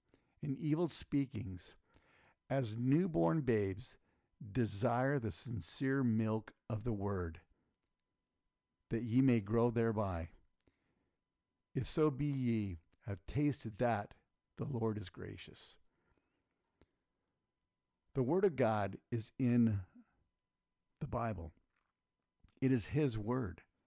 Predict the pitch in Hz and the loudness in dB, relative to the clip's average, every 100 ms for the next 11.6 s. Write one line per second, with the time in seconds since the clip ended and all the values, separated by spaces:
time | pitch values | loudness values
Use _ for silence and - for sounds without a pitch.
0 | _ _ _ _ _ _ _ _ _ _ | _ _ _ _ _ _ _ _ _ _
1 | _ _ - 143 - 147 127 131 151 147 | _ _ -2 -2 0 -2 2 2 2 0
2 | 156 139 135 131 113 - 117 107 117 _ | -2 -2 0 0 -2 -6 -6 -6 -8 _
3 | - 147 - 143 135 143 147 135 131 - | -2 0 0 2 4 2 2 0 0 -4
4 | - - - 139 151 - 143 156 151 - | -14 -20 -8 -6 -4 -4 -4 -4 -8 -4
5 | 123 147 156 139 - 127 143 123 107 135 | 0 0 0 -4 -2 2 4 4 4 0
6 | 143 131 - - 123 139 - 120 127 110 | 2 0 0 0 2 2 0 -4 -4 -2
7 | 113 - 127 131 147 127 110 123 _ - | -4 -2 -2 0 4 2 0 -6 _ 0
8 | 156 135 123 113 - 113 104 117 120 113 | 4 6 6 2 0 -2 -2 -4 -4 0
9 | 131 127 131 123 113 143 120 123 - 131 | 0 0 0 0 -2 -4 0 0 2 2
10 | 131 113 113 117 110 104 95 104 - - | 2 2 0 0 -2 -4 -6 -8 -12 -4
11 | 113 92 - 104 104 | -4 -4 -8 -8 -8